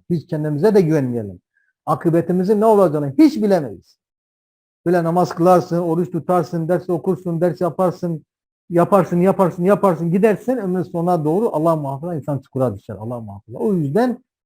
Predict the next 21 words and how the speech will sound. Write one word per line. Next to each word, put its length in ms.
tevazu 760
ile, 420
tezellül 640
ile, 480
Cenab-ı 320
Hak'tan 540
tazarru 640
ile 440
sürekli 460
kendini 320
aşağı 420
görerek 520
imanın 420
kurtulması 560
için 200
dua 220
et. 80
Ne 60
olacağını 460
belli 220
değil. 100